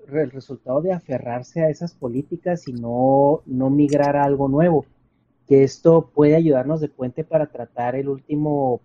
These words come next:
punto que quiero, eh, que platiquemos acerca de, de este tema, que viene siendo precisamente eso, el, el cambio de poder, el cambio de, de administración de recursos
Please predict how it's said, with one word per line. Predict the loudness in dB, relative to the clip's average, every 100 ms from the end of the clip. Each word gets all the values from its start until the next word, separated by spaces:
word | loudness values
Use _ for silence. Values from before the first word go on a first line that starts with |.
| -10
punto | -10 -10 -10
que | -10 -12
quiero, | -8 -4 0 2 2 0
eh, | -6 -4 -4 -4 -10 -14
que |
platiquemos | -16 -16 -16 -10 -6
acerca | -6 -8 -12 -8 -4
de, | -2 0 -2 -6 _ -20 -14
de | -6 -4 -4 -6 -10 _ -18
este | -18 -6
tema, | -2 0 -2 -8 _ _ _ _ _
que | 4
viene | 6 4
siendo | 2 -2 -4
precisamente | -6 -10 -6 -4 -4 -2 -4
eso, | -2 -4
el, | -6 -8
el | -10
cambio | -6 -4 -2 -2
de | -4
poder, | -4 -2 2 4 4 2
el | -6 -8
cambio | -6 -2 0 2
de, | 2 2 0 -4 -12 _
de | -12 -8 -6 -4 -6 -6
administración | -6 -6 -8 -10 -8 -10 -8 -8 -6
de | -4
recursos | -6 -8 -6 -6 -4 -10 -10